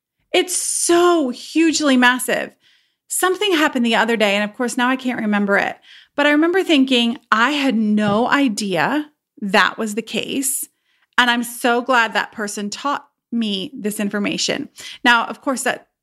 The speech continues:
probably falls flat because I have no example, but it really did happen. <laughs>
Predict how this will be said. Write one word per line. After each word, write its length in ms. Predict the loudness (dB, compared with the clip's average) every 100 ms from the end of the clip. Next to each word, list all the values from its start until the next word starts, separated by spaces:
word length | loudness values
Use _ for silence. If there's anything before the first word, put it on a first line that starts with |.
| -16
probably 260 | -6 -2 -2
falls 280 | -2 -2 -2
flat 320 | 0 0 -2
because 220 | -10 -4
I 20 |
have 100 | -2
no 220 | -2 0 -2
example, 580 | -2 -2 -2 -2 -4 -8 -20 -10
but 220 | 2 2 2 -14 _ _ _ _ _ _ _
it 120 | -8 -2
really 260 | 0 0
did 160 | 0 0
happen. 560 | 2 -2 -2 -8 -10 -16 _ _ _ _ _ _ _ _ _ -14 -8
<laughs> 280 | -4 -4